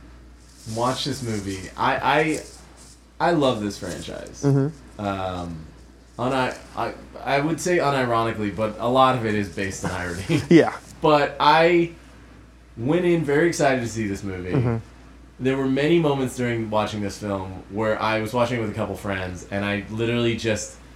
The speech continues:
Speaker 1: shook my head like, "Ugh." Or I just put my hand, <laughs> face in my hands.
Speaker 2: Yep.
Speaker 1: This is probably my least favorite of this franchise,
Speaker 2: Mm-hmm.
Speaker 1: truly.
Speaker 2: Yeah.
Speaker 1: Because they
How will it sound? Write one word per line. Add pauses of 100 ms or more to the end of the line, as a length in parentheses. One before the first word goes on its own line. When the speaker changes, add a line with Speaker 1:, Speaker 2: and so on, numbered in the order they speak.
(260)
Speaker 1:
shook
my
head
like,
"Ugh." (920)
Or
I
just
put
my
hand,
<laughs>
face
in
my
hands.
Speaker 2:
Yep. (680)
Speaker 1:
This
is
probably
my
least
favorite
of
this
franchise,
Speaker 2:
Mm-hmm.
Speaker 1:
truly. (240)
Speaker 2:
Yeah. (200)
Speaker 1:
Because
they